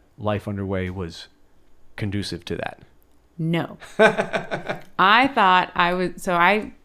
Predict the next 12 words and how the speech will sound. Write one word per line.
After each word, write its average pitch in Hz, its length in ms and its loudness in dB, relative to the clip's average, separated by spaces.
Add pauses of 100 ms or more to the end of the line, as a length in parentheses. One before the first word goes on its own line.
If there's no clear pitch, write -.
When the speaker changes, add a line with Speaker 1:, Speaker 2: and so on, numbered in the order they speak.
(120)
Speaker 2:
quit - 160 -4
my 220 180 -2
job 190 680 0 (240)
to 196 120 -6
go 175 160 -2
on 170 200 -2
this 190 160 -6
trip, 180 320 -6 (720)
and 175 160 -6
I 170 80 -4
figured, 165 520 -2
"Okay, 165 640 -4